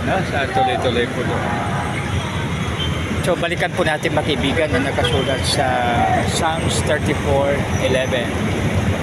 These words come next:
"Come, my children, and listen to me. I will teach you the fear of the Lord." Sa Tagalog po ay, magandang balita, ah, Tagalog ay nakalagay.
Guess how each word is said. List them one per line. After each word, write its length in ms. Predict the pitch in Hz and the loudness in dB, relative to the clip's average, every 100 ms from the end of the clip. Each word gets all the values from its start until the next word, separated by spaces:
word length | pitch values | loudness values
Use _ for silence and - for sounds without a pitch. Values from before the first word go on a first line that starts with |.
| - | 0
"Come, 160 | 202 202 | 0 2
my 160 | 185 185 | 0 0
children, 480 | 180 175 151 143 131 | 0 0 0 0 0
and 160 | 139 143 | 0 0
listen 320 | 147 - 131 - | 0 0 0 0
to 80 | |
me. 160 | 131 120 - - - - - - - - - - 131 | 0 0 0 -2 -2 -2 0 0 0 0 0 0 0
I 80 | 147 | 0
will 160 | 151 147 | 0 0
teach 240 | - 180 - | 0 0 2
you 160 | 160 | 2
the 80 | 139 131 | 2 0
fear 160 | 151 135 | 0 0
of 160 | 120 | 0
the 80 | 123 123 | 0 2
Lord." 240 | 117 - - | 2 2 2
Sa 160 | - - | 2 0
Tagalog 400 | 139 139 135 139 131 | 0 0 0 0 2
po 160 | 190 226 | 4 4
ay, 560 | 127 131 127 120 113 - 123 120 - - - - - | 2 2 2 0 0 0 2 2 0 0 0 2 2
magandang 400 | - 160 156 151 | 2 2 2 0
balita, 800 | 131 139 143 - 147 139 131 123 117 - - - - - - | 0 0 2 0 0 0 0 -2 -2 -4 -2 -2 -2 -2 -2
ah, 560 | 131 123 120 117 117 120 120 - - - - 135 - - - | 0 0 0 0 0 0 2 2 0 0 0 0 0 0 -2
Tagalog 480 | 147 139 139 131 202 - | -2 -2 -2 0 0 0
ay 160 | 120 123 | 0 0
nakalagay. 560 | 123 123 123 127 147 | 0 0 -2 0 0